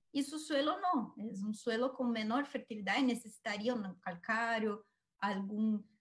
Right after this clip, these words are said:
eh, ah, fertilización para llegar a esta fertilidad del vecino. Entonces, mm, no, una, una región puede tener como, ah, una región de suelos arenosos. Por ejemplo, aquí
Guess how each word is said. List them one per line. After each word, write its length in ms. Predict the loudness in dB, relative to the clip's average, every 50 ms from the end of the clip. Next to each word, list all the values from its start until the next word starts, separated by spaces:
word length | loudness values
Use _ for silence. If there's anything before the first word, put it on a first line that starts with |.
| _ _ _
eh, 120 | -4 -4 -4
ah, 600 | -2 0 0 0 0 0 0 -2 -2 -2 -4 -6 -6
fertilización 760 | -6 -8 -4 -4 -4 -2 -2 -2 -2 -2 0 0 2 2 2
para 200 | 2 2 2 4
llegar 360 | 4 4 4 4 4 4 4
a 120 | 4 4
esta 280 | 2 0 -2 -6 -8 -10 -10 -10 _ _
fertilidad 680 | -4 -4 -2 0 -2 0 2 2 4 4 2 2 0 0
del 220 | 0 0 0 0
vecino. 420 | -2 -4 -4 -6 -8 -8 -8 -10 -14 -16 _ _ _ _ _ _ _
Entonces, 500 | -8 -4 -2 -2 -2 2 2 0 2 4
mm, 500 | 4 6 6 8 8 10 8 8 6 4 -2 -8 _ _ _ _
no, 640 | 6 8 8 8 8 6 6 4 4 2 0 0 4
una, 280 | 6 6 6 6 6
una 220 | 6 6 6 6 6
región 680 | 6 4 4 4 4 6 6 6 8 6 6 4 0 -8 _ _
puede 260 | 0 2 4 2 2
tener 400 | 2 2 0 2 2 0 0 0
como, 320 | 0 0 0 0 0 0
ah, 300 | 0 0 0 0 0 -2 -6
una 180 | -6 -2 -2
región 540 | 0 0 0 0 2 2 4 4 4 4 4
de 120 | 4 2
suelos 600 | 2 0 0 0 2 2 4 2 2 0 0 -6 -4 -2
arenosos. 640 | 0 0 2 0 0 0 -2 -4 -6 -8 -12 -16
Por 180 | -12 _ -6 -2
ejemplo, 300 | 0 0 0 0 -2 -2
aquí 420 | -6 -4 0 0 2 2 2 -2